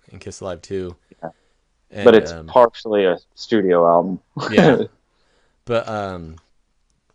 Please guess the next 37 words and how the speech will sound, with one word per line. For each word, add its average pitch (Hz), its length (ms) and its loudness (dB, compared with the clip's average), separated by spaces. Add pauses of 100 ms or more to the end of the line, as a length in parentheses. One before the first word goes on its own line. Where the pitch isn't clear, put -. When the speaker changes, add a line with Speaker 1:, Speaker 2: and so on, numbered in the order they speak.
(380)
Speaker 1:
yeah, 127 220 -2
that 123 200 -2
album 123 380 -4 (140)
is 90 260 -14
one 98 140 -10
of 92 80 -12
the, 85 120 -14 (360)
to 113 100 -10
me, 131 160 -2
one 104 120 -6
of 98 60 -10
the 95 60 -10
best 98 300 -10
live 92 240 -8
albums 85 520 -16 (360)
from 85 420 -14
back 87 260 -14
then. 92 220 -12
Speaker 2:
Yeah. 98 180 4 (140)
Speaker 1:
For 101 140 -20
sure. 90 360 -14 (420)
Speaker 2:
Oh, 113 140 4
yeah. 82 180 2 (400)
I'm 104 140 -4
right 95 180 -4
there 98 140 2
with 95 180 2
you. 85 140 0 (720)
Um, 82 400 0 (760)
that 127 200 6
was 113 140 4
great. 110 360 6
And, 107 240 0 (180)
you 123 180 0
know, 117 100 8
so, 117 160 4
like, 104 220 6